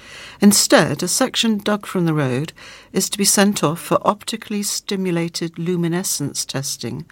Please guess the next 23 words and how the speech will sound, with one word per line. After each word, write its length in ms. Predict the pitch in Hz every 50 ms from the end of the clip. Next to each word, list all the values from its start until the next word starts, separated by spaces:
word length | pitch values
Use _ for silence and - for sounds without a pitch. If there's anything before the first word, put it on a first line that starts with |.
| - - - - - -
which 240 | - 185 165 - -
will 100 | 185 180
measure 300 | 180 175 170 175 175 190
the 100 | 180 180
last 340 | 170 165 165 170 165 - -
time 240 | - - 139 127 147
the 80 | 156
sediment 480 | 160 - 160 139 139 139 139 143 - -
was 140 | - 139 -
exposed 540 | - - - - - 135 123 131 - -
to 80 | - 139
sunlight. 760 | - - 185 185 175 156 147 135 131 - - - _ - - - _ - - _ _ - - - - - - - - - - -
The 80 | - 170
council 400 | - - 269 294 - - - 196
has 160 | 190 185 -
warned 380 | 220 247 226 160 139 143 - -
that 200 | - 156 - -
this 140 | - - -
process 500 | - - 160 156 - - - 143 - -
could 180 | - - -
take 220 | - - 165 - -
several 340 | - - 156 147 147 143
months. 640 | 147 165 170 151 131 - - - - - - - -